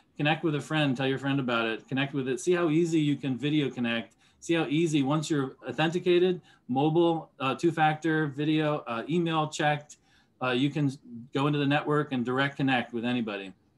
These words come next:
through that. Um, you have the ability to shop in there, um,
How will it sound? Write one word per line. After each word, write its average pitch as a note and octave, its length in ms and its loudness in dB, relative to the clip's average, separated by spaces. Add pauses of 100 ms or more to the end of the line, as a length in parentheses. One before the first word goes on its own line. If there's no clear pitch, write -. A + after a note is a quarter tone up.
through B2+ 160 -2
that. G#2+ 300 -4 (360)
Um, B2 560 2
you C#3 140 0
have C3+ 420 0 (140)
the C3+ 80 -2
ability C#3+ 300 0
to A#2+ 80 -2
shop D3+ 340 2
in D#3+ 140 0
there, D#3+ 400 0 (320)
um, B2 520 2